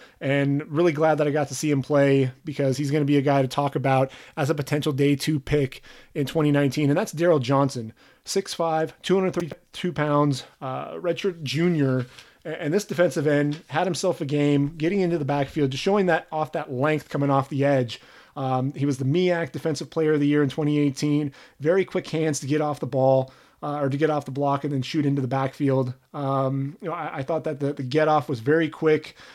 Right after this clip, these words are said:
timing the, the, the snap, really a nonstop motor, a guy who was chasing the ball down from behind, showed the speed to get outside,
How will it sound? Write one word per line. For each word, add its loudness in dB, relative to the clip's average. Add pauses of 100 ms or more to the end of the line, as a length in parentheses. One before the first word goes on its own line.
(140)
timing 0
the, 2
the, -6 (160)
the -14
snap, -4 (180)
really 2
a 4
nonstop 0
motor, 4
a 0
guy 0
who 0
was -2
chasing -4
the -2
ball 2
down 0
from -6
behind, 2 (280)
showed -2
the -2
speed 2
to -2
get 2
outside, 0